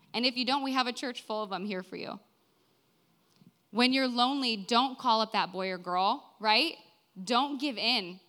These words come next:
Don't give in to that website that tempts you, that can come in and destroy your family and distort what God really has for your marriage and for your life. Addiction will take hold of your life.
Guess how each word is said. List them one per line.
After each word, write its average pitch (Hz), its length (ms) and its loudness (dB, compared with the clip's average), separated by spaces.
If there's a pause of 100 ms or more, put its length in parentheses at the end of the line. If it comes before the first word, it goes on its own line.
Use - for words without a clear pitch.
(160)
Don't 240 280 2
give 277 160 -4
in 269 100 -4
to 262 80 -8
that 226 160 4
website 208 520 2
that 208 180 0
tempts 196 320 -6
you, 233 100 -4
that 196 160 0
can 214 160 -8
come 208 240 -4
in 214 80 -2
and 202 120 -4
destroy 190 380 -4
your 208 200 -4
family 196 440 -6
and 196 100 -6
distort 190 500 -6 (200)
what 202 320 -4
God 196 300 0
really 202 300 -4
has 185 320 -2
for 208 120 -6
your 185 200 -6
marriage 185 400 -4
and 185 120 -10
for 185 120 -8
your 170 140 -6
life. 160 420 -6 (680)
Addiction 262 560 -2
will 226 120 -6
take 220 200 -8
hold 202 200 -4
of 175 80 -8
your 185 100 -4
life. 170 440 -8